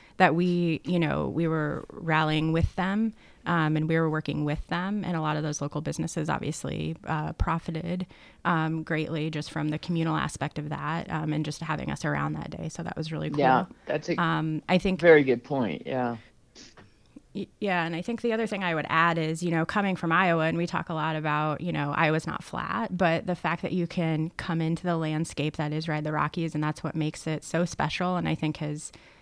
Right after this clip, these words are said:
Speaker 1: made it sustain and, and have a legacy as a ride out in Colorado. Um, just,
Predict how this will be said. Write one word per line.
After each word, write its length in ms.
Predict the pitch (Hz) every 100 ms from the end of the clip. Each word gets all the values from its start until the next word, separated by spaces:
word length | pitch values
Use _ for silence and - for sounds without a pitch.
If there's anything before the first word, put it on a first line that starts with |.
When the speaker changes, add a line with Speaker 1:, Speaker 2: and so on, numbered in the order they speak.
| -
Speaker 1:
made 200 | 175 165
it 180 | 156 -
sustain 560 | - 165 - 151 156 151
and, 200 | 147 -
and 160 | 147 147
have 200 | 147 156
a 60 |
legacy 440 | 160 156 175 - 165
as 120 | 165
a 80 | 151
ride 280 | 147 147 151
out 120 | 151
in 60 | 165
Colorado. 680 | 156 151 156 151 156 180 - - - - -
Um, 500 | 175 151 147 143 165 - -
just, 260 | - 175 -